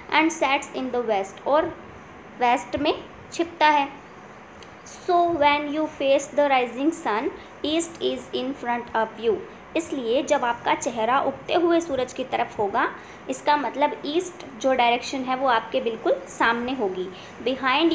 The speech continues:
you is the west, तो आपके पीछे कौन सी direction होगी? West।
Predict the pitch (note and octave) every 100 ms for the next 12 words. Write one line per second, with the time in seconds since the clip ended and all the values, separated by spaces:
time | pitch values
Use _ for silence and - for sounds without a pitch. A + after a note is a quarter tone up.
0 | D#4 D4+ B3 G#3+ D4+ F#4+ C4+ G#3+ F#3+ -
1 | - B3+ A#3+ A#3+ C4+ C4 B3 E4+ D#4 D4+
2 | D#4+ C#4+ C#4+ C#4+ D#4+ D4 C#4+ F4 - -
3 | - A3+ B3 - - -